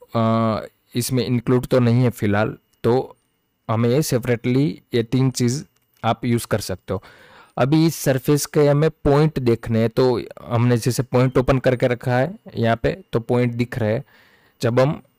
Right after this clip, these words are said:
एज सिलेक्ट करके रखेंगे यहाँ पे, तो क्या होगा कि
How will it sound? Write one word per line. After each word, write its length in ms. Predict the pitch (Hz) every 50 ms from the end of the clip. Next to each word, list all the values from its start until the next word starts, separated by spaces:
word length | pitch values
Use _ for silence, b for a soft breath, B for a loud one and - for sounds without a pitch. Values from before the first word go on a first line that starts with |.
| _ _ -
एज 180 | 135 131 131 127
सिलेक्ट 520 | 143 151 - - 160 151 147 147 - -
करके 260 | 147 131 127 - 120
रखेंगे 400 | 110 107 104 - 113 104 104 101
यहाँ 280 | 101 101 101 98 101 101
पे, 260 | 107 123 151 196 208 - -
तो 60 | 170
क्या 200 | - - 143 143
होगा 220 | 135 127 123 135 147
कि 200 | - - 170